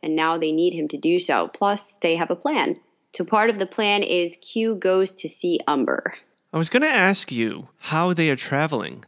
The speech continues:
Speaker 2: to Brakebill South so quickly. But we did see Julia, like, five or six episodes ago, kind of draw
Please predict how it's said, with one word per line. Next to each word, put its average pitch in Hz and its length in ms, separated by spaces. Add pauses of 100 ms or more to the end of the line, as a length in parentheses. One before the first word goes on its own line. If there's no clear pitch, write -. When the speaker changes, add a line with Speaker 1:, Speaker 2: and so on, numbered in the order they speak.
Speaker 2:
to - 100
Brakebill 123 440
South 123 360
so 107 220
quickly. - 540 (280)
But 139 120
we 156 180
did 180 340
see 165 460
Julia, 131 680 (280)
like, 101 180
five 139 320
or 123 60
six - 260
episodes 110 460
ago, 98 340 (520)
kind 127 260
of 117 160
draw 120 680